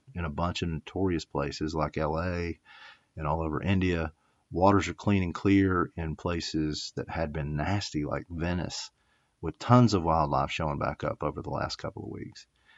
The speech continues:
Uh, in my town of Asheville, North Carolina, black bears have been out walking the streets, <laughs> which is, is cool to see.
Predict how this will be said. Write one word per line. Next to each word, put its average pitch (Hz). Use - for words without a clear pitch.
Uh, 76
in 85
my 87
town 104
of 85
Asheville, 69
North 78
Carolina, 73
black 80
bears 69
have 71
been 71
out 78
walking 78
the 78
streets, -
<laughs> -
which -
is, -
is 78
cool 90
to 76
see. 87